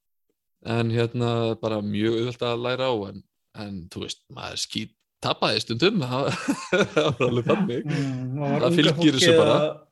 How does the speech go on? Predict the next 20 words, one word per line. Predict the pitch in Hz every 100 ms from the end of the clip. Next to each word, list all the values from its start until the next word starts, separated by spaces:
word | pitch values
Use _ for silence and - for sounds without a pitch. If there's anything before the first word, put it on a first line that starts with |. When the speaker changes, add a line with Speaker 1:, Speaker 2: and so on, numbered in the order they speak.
| _
Speaker 2:
hmm, | - 170 127
sýna | 131 - 165 160 147 139 139 143 _ - - _ _ _ _ -
betri | 147 147 143 127 117 208 202 _ _ _ _ _ _
viðbrögð | 151 143 135 131 135 117 110 117 - -
en | 127 127
við | 131 131 131
gamla | 131 123
fólkið. | 117 110 - 123 127 _ _ _
Speaker 1:
<laughs> | 147 - 190 277 220 - 151 135 123
Nákvæmlega, | 107 104 107 110 104 98
þetta | 101 107
er | 107
svona | 123 120
learning | 123 123 113
curve | 107 110 104 104 -
eitthvað | 107 107 104 -
og | 107 110 -
svo | 110 110
Elli | 117 - 110
líka | 107 104